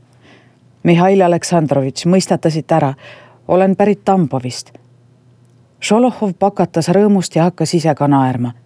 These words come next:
Milline kokkusattumus? Tambovi ema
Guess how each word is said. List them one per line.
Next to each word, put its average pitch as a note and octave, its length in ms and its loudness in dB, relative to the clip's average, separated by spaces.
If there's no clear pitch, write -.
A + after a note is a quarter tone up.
Milline G#3 380 2
kokkusattumus? C3 1000 -6
Tambovi D#3+ 580 2
ema A#3 240 2